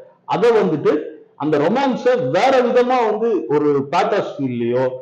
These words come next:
இல்ல ஒரு காமெடி ஃபீலுக்கோ வந்து கொண்டு வந்து கொடுத்தா அந்த மியூசிக் எப்படி வந்து கரெக்டா ஃபிக்ஸ்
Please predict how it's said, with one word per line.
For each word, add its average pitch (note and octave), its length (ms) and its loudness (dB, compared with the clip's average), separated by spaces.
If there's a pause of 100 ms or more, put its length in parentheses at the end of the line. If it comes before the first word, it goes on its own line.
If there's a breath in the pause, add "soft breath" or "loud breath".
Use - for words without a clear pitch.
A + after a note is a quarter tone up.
(280 loud breath)
இல்ல F3+ 240 -2
ஒரு C3+ 180 2
காமெடி B3+ 400 0
ஃபீலுக்கோ F3+ 400 -2
வந்து D#3+ 140 -2
கொண்டு D#3+ 240 0
வந்து D3 280 0
கொடுத்தா C3+ 240 -6
அந்த D3 340 -2
மியூசிக் E3 400 -4
எப்படி F#3+ 180 -2
வந்து D3+ 200 0
கரெக்டா C#3 360 -4
ஃபிக்ஸ் - 240 -12